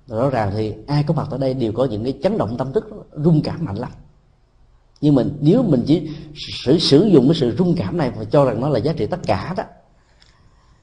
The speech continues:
thì sự rung động đó chỉ là rung động tạm thời thôi. Thâm nhập kinh tạng sẽ làm chúng ta rung động tâm thức thật sự.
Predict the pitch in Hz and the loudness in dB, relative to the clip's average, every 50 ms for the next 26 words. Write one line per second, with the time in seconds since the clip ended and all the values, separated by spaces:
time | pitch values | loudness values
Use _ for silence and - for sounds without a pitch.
0 | _ _ - - 104 101 104 104 104 110 104 104 151 143 135 123 101 95 107 120 | _ _ -4 0 0 2 2 0 0 0 0 4 4 4 4 2 0 -2 -2 -2
1 | 127 139 156 165 165 165 - 123 120 104 98 107 117 120 107 101 101 - 87 90 | -2 0 0 -2 -2 -2 -2 -2 0 0 -2 -2 -4 -4 -6 -8 -8 -8 -6 -6
2 | 101 107 107 113 107 101 98 107 - - - _ _ _ _ _ _ _ _ _ | -6 -6 -6 -6 -6 -6 -6 -8 -10 -16 -20 _ _ _ _ _ _ _ _ _
3 | _ _ _ _ _ _ _ _ _ _ _ _ _ _ _ _ _ _ _ _ | _ _ _ _ _ _ _ _ _ _ _ _ _ _ _ _ _ _ _ _
4 | _ _ _ _ _ _ _ _ _ _ _ _ _ _ _ _ _ _ _ _ | _ _ _ _ _ _ _ _ _ _ _ _ _ _ _ _ _ _ _ _
5 | _ _ - 151 165 160 147 120 104 - 156 139 135 113 104 98 101 113 127 123 | _ _ 0 4 4 6 6 4 2 2 2 2 4 4 2 2 2 0 -2 0
6 | - 139 131 113 104 104 104 - 127 127 117 117 107 131 147 139 135 117 95 92 | 2 2 2 2 0 0 -4 -4 -2 -2 -4 -2 0 0 2 2 2 0 0 -2
7 | 113 110 117 110 - 170 165 - - - - 113 101 | -2 -4 -6 -6 -6 -8 -8 -8 -10 -12 -12 -12 -12